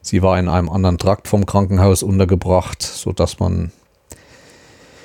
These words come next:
nicht wusste, wie und wohin. Und die O P war wieder in einem anderen Trakt.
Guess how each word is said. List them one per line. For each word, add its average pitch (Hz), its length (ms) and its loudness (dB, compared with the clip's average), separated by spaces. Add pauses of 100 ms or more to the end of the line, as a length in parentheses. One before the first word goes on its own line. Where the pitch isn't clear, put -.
(340)
nicht 113 260 2
wusste, 117 420 2
wie 127 260 4
und 101 240 -2
wohin. 127 560 2
Und 95 580 -4
die 95 100 0
O 92 120 -2
P 113 260 2
war 98 160 4
wieder 92 220 2
in 90 100 -4
einem 87 160 -4
anderen 120 320 2
Trakt. 110 540 0